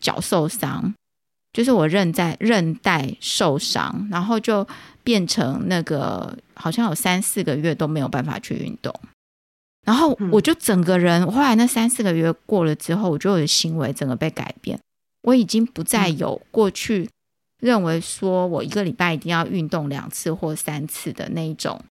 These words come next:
Speaker 1: 呃，那种感觉。就是我会觉得说，
Speaker 2: 嗯。
Speaker 1: 诶，好像没有去也不会怎样。<laughs>
Speaker 2: 对。
Speaker 1: 对啊，真的是一种那个，然后后来我就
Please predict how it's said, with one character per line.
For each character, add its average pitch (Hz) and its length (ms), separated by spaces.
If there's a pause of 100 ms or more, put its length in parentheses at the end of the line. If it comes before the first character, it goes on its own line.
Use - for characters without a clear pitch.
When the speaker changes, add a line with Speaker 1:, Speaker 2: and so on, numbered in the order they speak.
(600)
Speaker 1:
呃， 110 440 (140)
那 208 160
种 160 180
感 - 300
觉。 - 240 (420)
就 262 100
是 262 120
我 220 100
会 220 140
觉 165 160
得 175 180
说， 170 120
Speaker 2:
嗯。 - 20
Speaker 1:
诶， 262 180 (320)
好 - 160
像 254 180
没 196 120
有 180 160
去 165 240
也 127 80
不 - 120
会 156 220
怎 - 320
样。 - 240
<laughs> - 440 (200)
Speaker 2:
对。 339 200 (1160)
Speaker 1:
对 330 220
啊， 277 360 (360)
真 349 160
的 294 120
是 285 160
一 277 120
种 202 280
那 240 120
个， 180 420
然 240 80
后 320 140 (160)
后 - 260
来 214 180
我 185 140
就 285 240